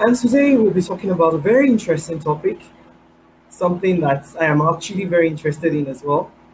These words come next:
It's A D H D, Attention Deficit Hyperactivity Disorder. And with me is Doctor Gbemisola Boyede.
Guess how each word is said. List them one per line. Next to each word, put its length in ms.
It's 240
A 160
D 320
H 120
D, 260
Attention 640
Deficit 520
Hyperactivity 1080
Disorder. 680
And 140
with 160
me 200
is 100
Doctor 280
Gbemisola 520
Boyede. 500